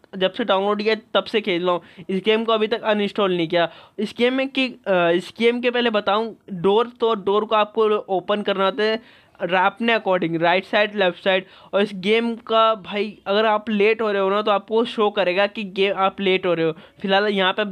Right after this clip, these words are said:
देख सकते हो जैसे कि, अ, राइट डोर, लेफ्ट डोर खोलने का ऑप्शन आया है। आप नीचे में देखो जहाँ स्टॉप है, उसके बगल में आपको टाइमिंग आपको बताएगा, कौन से स्टेशन पे, उसके ऊपर बता रहा है।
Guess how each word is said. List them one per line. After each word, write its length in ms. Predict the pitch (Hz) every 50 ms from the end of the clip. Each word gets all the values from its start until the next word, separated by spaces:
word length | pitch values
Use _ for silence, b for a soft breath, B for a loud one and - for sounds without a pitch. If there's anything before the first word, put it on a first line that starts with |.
| 175
देख 180 | 170 190 190 190
सकते 260 | - 240 196 - 196
हो 60 | 202
जैसे 180 | 202 196 196 214
कि, 100 | 190 208
अ, 160 | 190 190 - - 185 175 165 160 156 151
राइट 380 | 156 170 160 165 175 185 180 170
डोर, 180 | 190 190 190 185
लेफ्ट 300 | 180 180 170 170 - -
डोर 180 | 196 190 185 180 185
खोलने 300 | - - 175 170 170 175
का 80 | 165 175
ऑप्शन 300 | 170 165 - - 190 185
आया 120 | 180 170 180
है। 80 | 175 B B B B B B B
आप 180 | 196 208 208
नीचे 280 | 220 220 220 214 240 240
में 120 | 247 247 233
देखो 220 | 226 220 220 226
जहाँ 240 | 220 220 214 214 214
स्टॉप 360 | 214 - - 214 202 202 208 226
है, 60 | 220
उसके 200 | 214 - - 220
बगल 260 | 190 190 190 180 190
में 120 | 190 208 208
आपको 240 | 202 196 - - 214
टाइमिंग 360 | 208 - 196 185 190 202 214
आपको 240 | 208 196 - 196 190
बताएगा, 400 | 185 185 180 190 180 180 180 180 - B B B B B B -
कौन 160 | - 208 214
से 160 | 214 233 226
स्टेशन 400 | 220 220 - 214 214 220 220 220
पे, 100 | 214 220
उसके 240 | 220 208 208 - -
ऊपर 180 | 214 208 226 220
बता 240 | 208 202 - 202 190
रहा 120 | 190 202
है। 100 | 208 196